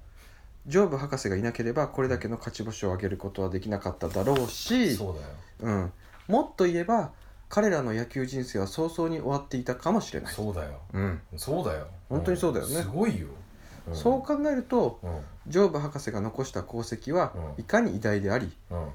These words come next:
Speaker 1: 選手はおろか、
Speaker 2: うん。
Speaker 1: 我々野球ファンにも大きな希望を与えてくれた。
Speaker 2: うん。
Speaker 1: で、千九百七十四年から
Speaker 2: うん。
Speaker 1: 二千十五年三月までに、
Speaker 2: うん。
Speaker 1: トミー・ジョン手術を受けたプロ野球選手は、
Speaker 2: うん。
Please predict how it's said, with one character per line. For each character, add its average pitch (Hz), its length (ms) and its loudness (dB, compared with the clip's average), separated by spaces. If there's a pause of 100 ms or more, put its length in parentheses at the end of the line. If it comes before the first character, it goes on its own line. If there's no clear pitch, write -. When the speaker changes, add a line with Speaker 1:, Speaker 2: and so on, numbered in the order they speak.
(100)
Speaker 1:
選 160 280 -2
手 117 140 -4
は 90 100 0
お 139 80 4
ろ 147 100 2
か、 - 240 -8 (160)
Speaker 2:
う 113 40 -2
ん。 - 20 4
Speaker 1:
我 120 120 2
々 117 180 2
野 120 140 0
球 147 200 -4
フ 147 100 -4
ァ 170 60 2
ン 170 60 -2
に 175 100 0
も 233 240 2
大 117 180 2
き 85 140 -6
な 104 80 0
希 - 160 -8
望 101 200 0
を 160 120 4
与 - 160 -2
え - 40 -6
て - 120 -16
く - 100 -14
れ - 100 -18
た。 101 120 -2
Speaker 2:
う - 20 2
ん。 92 160 0 (840)
Speaker 1:
で、 127 80 -6
千 208 200 4
九 120 160 0
百 98 200 0
七 120 200 0
十 87 160 -6
四 92 120 2
年 101 160 2
か 98 120 -2
ら 90 280 0
Speaker 2:
う - 20 -4
ん。 87 40 -4 (340)
Speaker 1:
二 110 100 -2
千 120 240 -2
十 101 220 -2
五 104 100 0
年 98 140 0
三 139 180 -2
月 110 220 -4
ま 107 100 0
で 107 100 -4
に、 139 360 -2
Speaker 2:
う 101 40 -8
ん。 82 120 -6 (220)
Speaker 1:
ト 135 140 -2
ミ 139 180 2
ー・ - 20 -2
ジ 139 100 -4
ョ 143 60 2
ン 139 60 0
手 139 40 -10 (180)
術 120 160 -2
を 87 60 2
受 110 180 -2
け - 60 -4
た 90 60 -2
プ 107 140 -6
ロ 113 60 2
野 110 100 0
球 113 200 -4
選 117 220 -4
手 - 180 -8
は、 127 320 0
Speaker 2:
う 104 40 -4
ん。 87 140 -4